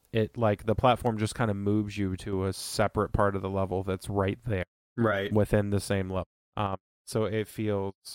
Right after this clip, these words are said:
Speaker 1: uh, I, I, I like that feeling a little bit. Um, it feels like it's still a part of it. And, uh, I, I, I, I, I appreciated that, and I thought the controls, I actually thought the controls felt a little different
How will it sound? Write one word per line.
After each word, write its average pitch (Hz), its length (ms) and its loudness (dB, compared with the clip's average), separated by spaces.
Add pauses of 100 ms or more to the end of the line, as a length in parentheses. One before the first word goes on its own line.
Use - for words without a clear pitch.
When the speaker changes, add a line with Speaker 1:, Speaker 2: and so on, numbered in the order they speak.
(120)
Speaker 1:
uh, - 40 -4
I, 92 580 -4
I, 123 100 2
I 131 200 2
like 131 240 4
that 107 220 2
feeling 95 420 -10
a 95 60 -8
little 95 180 -4
bit. 98 140 -6 (280)
Um, 95 380 2 (180)
it 107 80 -4
feels 101 260 2
like 98 160 -2
it's 98 140 -8
still 95 240 -4
a 90 60 -6
part 92 260 -6
of 87 100 -12
it. - 80 -12 (300)
And, 101 380 0
uh, 92 300 8 (240)
I, 107 100 6
I, 110 240 6
I, 110 440 2
I, - 20 2 (100)
I 127 100 8
appreciated 156 500 2
that, 143 260 4
and 120 340 -2
I 123 160 -4
thought 139 400 -2
the 120 180 -10
controls, 127 680 -10
I 143 100 -2
actually 202 280 -4
thought 208 180 2
the 196 60 -2
controls 190 420 0
felt 180 240 4
a 165 60 4
little 165 240 2
different 156 380 0